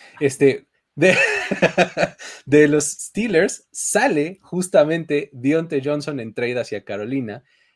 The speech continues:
El trade implica, eh, la salida de Diontae Johnson y un pick, el doscientos cuarenta del draft, y los Steelers, eh, reciben a Dante Jackson, el cornerback, y el pick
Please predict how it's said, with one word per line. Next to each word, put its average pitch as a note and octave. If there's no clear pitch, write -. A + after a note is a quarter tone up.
El A2+
trade C3+
implica, B2
eh, G2
la F2+
salida A2+
de G2+
Diontae A#2
Johnson A#2
y G#2+
un A2
pick, A#2+
el F2+
doscientos G2
cuarenta G#2
del G#2+
draft, B3
y A3
los C#3
Steelers, F3
eh, G2+
reciben B2
a G2
Dante D3+
Jackson, D3+
el A#2
cornerback, C3
y G3+
el B2+
pick D3+